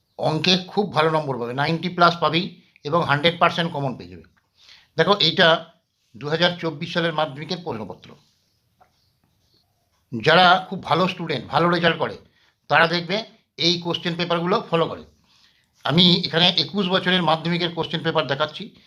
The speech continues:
এই একুশ বছরের মাধ্যমিকের কোশ্চেন পেপার তোমরা যদি প্রতিটা কোশ্চেন ফলো করো এবং প্র্যাকটিস করো, হান্ড্রেড পার্সেন্ট মাধ্যমিকে কিন্তু কমন পেয়ে যাবে। এটা দু হাজার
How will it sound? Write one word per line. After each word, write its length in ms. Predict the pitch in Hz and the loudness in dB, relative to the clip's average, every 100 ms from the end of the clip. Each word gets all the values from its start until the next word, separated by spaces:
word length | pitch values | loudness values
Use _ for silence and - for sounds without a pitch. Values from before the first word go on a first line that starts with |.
| _ _ 151 | _ _ 0
এই 80 | 156 147 | 2 2
একুশ 200 | 185 175 | 0 -2
বছরের 280 | 180 175 175 151 | -2 -2 -2 -2
মাধ্যমিকের 400 | 151 165 170 160 | -4 -6 -6 -6
কোশ্চেন 260 | 156 - 156 | -6 -6 -6
পেপার 220 | 139 113 113 - _ _ - | -4 -4 -6 -10 _ _ 0
তোমরা 160 | 160 165 | 4 4
যদি 100 | 170 170 | 2 -2
প্রতিটা 260 | 151 156 175 | -4 0 0
কোশ্চেন 300 | 156 139 165 147 | -2 -6 -4 -4
ফলো 180 | - 147 160 | -2 0 2
করো 140 | 131 123 - _ - | 0 -2 -8 _ -2
এবং 120 | 147 160 | 0 2
প্র্যাকটিস 300 | 151 151 180 - | 2 -2 -4 -4
করো, 140 | 143 127 - _ - | -4 -4 -10 _ -6
হান্ড্রেড 260 | 139 156 170 | -2 0 2
পার্সেন্ট 280 | 175 165 175 151 | 0 0 -2 -2
মাধ্যমিকে 320 | 143 147 160 | -4 -6 -8
কিন্তু 180 | 151 143 214 _ _ - | -8 -10 -10 _ _ 0
কমন 200 | 165 175 170 | 4 4 4
পেয়ে 140 | 120 | -2
যাবে। 140 | 87 - _ _ _ _ _ _ _ _ _ _ _ _ _ | -6 -14 _ _ _ _ _ _ _ _ _ _ _ _ _
এটা 140 | 143 175 | 0 2
দু 60 | 156 170 | 6 6
হাজার 200 | 175 | 6